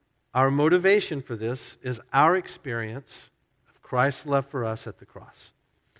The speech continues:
So, you'll never believe how Mark starts this section of Scripture. He starts it with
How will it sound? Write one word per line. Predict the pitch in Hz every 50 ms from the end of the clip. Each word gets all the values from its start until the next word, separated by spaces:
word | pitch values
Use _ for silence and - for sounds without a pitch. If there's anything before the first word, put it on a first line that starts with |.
| _ _ - - - - - _ _ _ _
So, | - - 180 151 127 127 156 190 190
you'll | - 151 156 156 151 147
never | 143 151 170 185 185 196
believe | 170 175 170 170 175 202 226 185
how | 185 196 170 160
Mark | 160 165 165 165 180 185 - -
starts | - - - - 185 170 185 196 - -
this | - 151 165 185 175 -
section | - 151 - - 190 180 175 - - - 190 180 175 160
of | 143 151 143 -
Scripture. | - - 185 190 - - 254 214
He | 185 -
starts | - - 180 190 - _ -
it | 190 170
with | 180 190 180 180 -